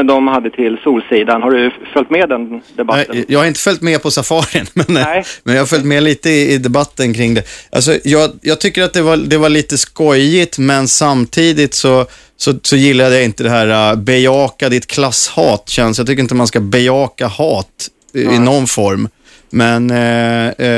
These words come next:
Speaker 2: jag tyckte att det var lite, det var lite roligt. Det fanns
Speaker 1: Ja.
Speaker 2: en viss komisk potential.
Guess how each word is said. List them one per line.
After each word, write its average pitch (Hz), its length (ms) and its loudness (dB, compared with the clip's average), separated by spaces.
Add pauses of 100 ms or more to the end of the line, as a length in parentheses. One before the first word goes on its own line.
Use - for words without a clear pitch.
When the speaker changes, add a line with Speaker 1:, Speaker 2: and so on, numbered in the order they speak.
(140)
Speaker 2:
jag 123 160 0
tyckte - 280 -2
att - 200 -8
det 131 100 0
var 131 120 2
lite, 131 320 0
det 127 140 0
var 131 120 2
lite 123 280 0
roligt. 127 640 0 (300)
Det 117 80 -6
fanns 127 220 2
Speaker 1:
Ja. 131 40 -2
Speaker 2:
en 123 40 0
viss 117 120 0
komisk 123 460 0
potential. 110 540 0